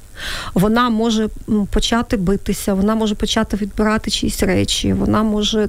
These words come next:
такі, є такі випадки, коли дитина перебирає на себе якісь такі повноваження, вона стверджується у житті, вона собі компенсує те, що, якщо вона вважає, що їй чу-,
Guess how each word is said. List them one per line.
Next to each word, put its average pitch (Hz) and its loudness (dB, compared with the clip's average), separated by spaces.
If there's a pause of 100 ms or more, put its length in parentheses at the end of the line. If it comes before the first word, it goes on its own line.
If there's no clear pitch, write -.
такі, - 0
є 226 2
такі - -2
випадки, 269 0
коли 190 -2
дитина 233 0
перебирає 202 2
на 202 0
себе 202 -2
якісь 208 -2
такі - -6
повноваження, 233 2 (380)
вона 208 2
стверджується 208 0
у 202 2
житті, 214 0
вона 233 2
собі 220 0
компенсує 254 0 (400)
те, 285 2
що, - -4
якщо - 0
вона 214 2
вважає, 202 2
що 262 -2
їй 226 0
чу-, - -2